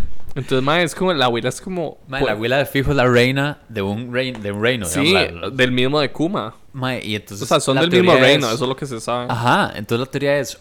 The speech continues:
Speaker 2: o es la mamá de Kuma, o es la esposa de Kuma.
Speaker 1: Algo así,
Speaker 2: Sí.
Speaker 1: ajá.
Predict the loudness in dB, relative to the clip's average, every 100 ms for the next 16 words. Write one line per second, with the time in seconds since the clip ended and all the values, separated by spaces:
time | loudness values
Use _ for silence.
0 | -4 -2 0 -2 -4 -2 -2 -2 -8 -8
1 | -10 _ _ _ _ _ -10 -6 -4 -6
2 | -8 -6 -6 -8 -12 -18 -18 -10 -6 -4
3 | -4 -6 -6 -6 -2 -2 -2 -4 -4